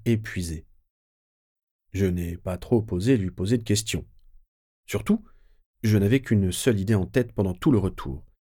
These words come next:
Une idée qui se fichait de la logique, de la raison et du possible, comme n'importe quel maraudeur du règlement de Poudlard.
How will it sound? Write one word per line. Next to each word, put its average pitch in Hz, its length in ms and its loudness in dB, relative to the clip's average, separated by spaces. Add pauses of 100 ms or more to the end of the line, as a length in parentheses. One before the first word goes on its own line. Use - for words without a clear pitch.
(180)
Une 123 140 6
idée 156 380 2
qui - 100 -10
se 110 140 0
fichait 107 400 0
de 95 80 -2
la 85 120 -2
logique, 82 380 -8 (140)
de 101 80 2
la 95 120 2
raison 98 340 0 (280)
et 101 100 0
du 90 240 -4
possible, 87 560 -4 (360)
comme 92 240 2
n'importe 110 380 2
quel 98 180 0
maraudeur 95 460 0
du 92 100 -8
règlement 90 380 -4
de 87 80 -4
Poudlard. 80 580 -10